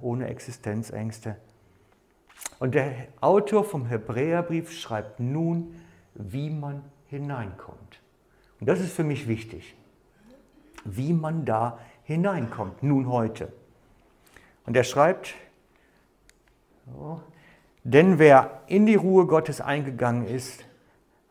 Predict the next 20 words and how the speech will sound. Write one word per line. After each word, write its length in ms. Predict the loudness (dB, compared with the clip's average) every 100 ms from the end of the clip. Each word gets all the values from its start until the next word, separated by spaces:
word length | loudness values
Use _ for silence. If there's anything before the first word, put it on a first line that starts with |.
| _
der 220 | 0 0 0
hat 120 | -4 -4
dann 380 | 2 4 4 2
auch 300 | 2 0 -2
mit 180 | -6 -4
seinen 260 | -4 -4
eigenen 680 | -2 0 0 0 0 0 0
Werken 460 | 0 0 -2 -8 -8
aufgehört. 840 | -4 -4 -4 -8 -6 -6 -8 -12 -20 _ -20 -20
So 220 | -2 0
wie 80 | 2
Gott 360 | 4 4 2 -2
am 140 | -4
siebten 480 | -2 -4 -2 -2 0
Tag, 580 | 4 4 2 -2 -14 -6
dem 160 | -4
Ruhetag, 600 | 0 2 2 0 -4 -4
auch 200 | -4 -6
aufgehört 720 | 2 4 4 0 0 2 2 2
hat 220 | 0